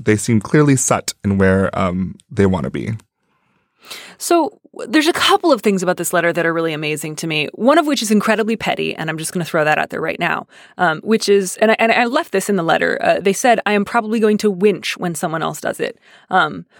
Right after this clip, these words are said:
Speaker 2: what the letter writer meant to write was, "I'm probably going to wince." A winch <laughs> is a, a, a spool that you can use to tighten or loosen lengths of rope. Um, and I don't believe they meant, "I'm going to turn into a spool that tightens and lengthens, uh,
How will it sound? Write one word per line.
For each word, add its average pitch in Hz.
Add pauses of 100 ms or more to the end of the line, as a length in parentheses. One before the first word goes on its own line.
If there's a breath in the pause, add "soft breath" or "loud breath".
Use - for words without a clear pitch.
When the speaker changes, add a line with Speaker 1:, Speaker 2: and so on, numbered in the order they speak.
(140 soft breath)
Speaker 2:
what 330
the 330
letter 302
writer 254
meant 311
to 226
write 185
was, 196
"I'm 196
probably 214
going 196
to 175
wince." 214
A 190
winch 240
<laughs> -
is 175
a, 160
a, 160
a -
spool 226
that 180
you 196
can 202
use 190
to 202
tighten 190
or 180
loosen 185
lengths 165
of 151
rope. - (440 loud breath)
Um, 147 (100)
and 185
I 180
don't 185
believe 208
they 196
meant, 180
"I'm 180
going 175
to 175
turn 185
into 180
a 160
spool 160
that 156
tightens 170
and 165
lengthens, 156
uh, -